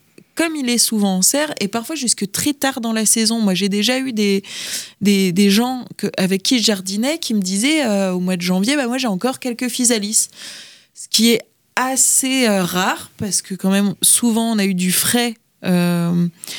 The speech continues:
courant du mois de décembre, et donc, du coup, ben, le plan a claqué. Là, pour le coup, c'était pas le cas. Et, hum,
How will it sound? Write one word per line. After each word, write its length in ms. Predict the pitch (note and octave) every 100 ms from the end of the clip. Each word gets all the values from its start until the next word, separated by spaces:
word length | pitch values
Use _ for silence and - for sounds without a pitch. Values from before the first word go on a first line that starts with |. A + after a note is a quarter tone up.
| - - _
courant 400 | - G#3 F#3+ G3+
du 120 | F#3+ F#3
mois 200 | F3 E3+
de 160 | E3
décembre, 600 | F#3 F3 - A3 C4 C#4+ A3+ -
et 120 | G3+
donc, 220 | F#3+ G3
du 160 | F3+ F3+
coup, 240 | - G#3+
ben, 200 | F#3+ F3
le 100 | E3
plan 260 | E3+ G3 E3+
a 80 | D3+
claqué. 580 | - E3 - B3 D4 - _ -
Là, 240 | G3 A3+
pour 180 | B3 G#3+
le 60 | F#3
coup, 240 | - A#3+
c'était 320 | A#3 G#3 F#3
pas 200 | E3+ A3
le 80 | G#3+
cas. 340 | - F#3 A3 - - - - - - _ -
Et, 200 | G3 F#3+
hum, 360 | F#3 F#3 F3